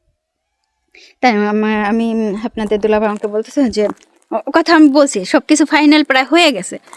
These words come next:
তা আমি বলতেছি কি, "শুনেন, আমার শর্ত হচ্ছে কি, ওই জায়গার এইগুলো আপনি পরিষ্কার করে দেবেন। আর ওই যে বিড়ালে ইয়ে করে রেখে গেছে, ওইগুলো পরিষ্কার করে দেবেন। আর ভেতরে, উম, যা যা মালামাল আছে,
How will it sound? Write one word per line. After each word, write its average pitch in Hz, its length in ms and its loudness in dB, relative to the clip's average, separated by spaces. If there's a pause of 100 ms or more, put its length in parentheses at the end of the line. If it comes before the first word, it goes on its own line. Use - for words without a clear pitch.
(160)
তা 233 100 2
আমি 233 120 0
বলতেছি 226 300 2
কি, 285 80 4
"শুনেন, 233 300 0
আমার 208 720 -2
শর্ত - 360 -2
হচ্ছে 277 220 2
কি, 277 160 2 (320)
ওই 220 140 2
জায়গার 214 440 2
এইগুলো 214 300 0
আপনি 214 160 -4
পরিষ্কার 226 480 0
করে 175 160 -10
দেবেন। 185 240 -12 (360)
আর 202 140 0
ওই 202 140 0
যে 214 100 2
বিড়ালে 226 440 4
ইয়ে 262 400 4
করে 262 300 0
রেখে 262 260 2
গেছে, 311 220 2 (420)
ওইগুলো 294 340 6
পরিষ্কার 294 420 0
করে 294 200 0
দেবেন। 339 340 0
আর 214 340 2
ভেতরে, 277 600 2 (440)
উম, 214 440 -4
যা 254 200 2
যা 277 120 2
মালামাল 262 540 4
আছে, 175 300 -6